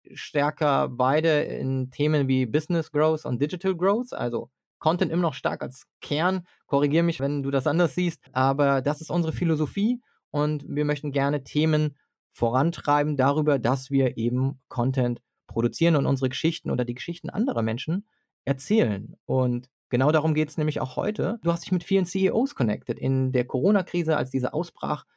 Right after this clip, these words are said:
Hast du eine Serie gestartet, Hashtag Way Forward, kann man auf LinkedIn direkt nachschauen, findet man deine Posts und hast C E Os gefragt, was tun sie gerade, welche Maßnahmen ergreifen sie,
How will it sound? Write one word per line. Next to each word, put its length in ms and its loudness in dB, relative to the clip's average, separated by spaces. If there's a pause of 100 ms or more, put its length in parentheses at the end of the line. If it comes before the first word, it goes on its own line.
Hast 300 -10
du 220 0 (100)
eine 340 2
Serie 320 2
gestartet, 640 -2
Hashtag 640 -2 (240)
Way 160 4
Forward, 540 -2 (100)
kann 160 -2
man 80 -2
auf 160 -4
LinkedIn 520 -2
direkt 280 0
nachschauen, 500 -2
findet 240 -2
man 240 -2
deine 240 0
Posts 480 -4 (600)
und 200 0
hast 240 -8 (100)
C 260 0
E 40 4
Os 260 2
gefragt, 520 -6
was 160 -6
tun 240 2
sie 100 -2
gerade, 540 2 (160)
welche 220 0
Maßnahmen 400 2
ergreifen 460 -2
sie, 320 0